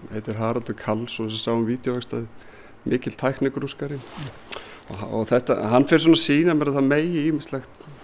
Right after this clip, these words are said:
Speaker 1: gera, sko.
Speaker 2: Já.
Speaker 1: Það þurfi ekki bara að mála og gera skúlptúra og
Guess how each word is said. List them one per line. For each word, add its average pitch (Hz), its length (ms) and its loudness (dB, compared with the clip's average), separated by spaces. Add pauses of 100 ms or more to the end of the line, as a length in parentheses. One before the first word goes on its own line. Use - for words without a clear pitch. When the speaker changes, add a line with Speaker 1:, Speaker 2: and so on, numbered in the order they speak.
(180)
Speaker 1:
gera, - 380 -6
sko. - 300 -12
Speaker 2:
Já. 143 80 -4 (320)
Speaker 1:
Það - 120 -10
þurfi 135 200 -4
ekki 120 120 -6
bara 123 140 -2
að 117 60 0
mála 107 340 -2
og - 180 -12 (760)
gera - 180 -8
skúlptúra - 640 -12
og - 160 -16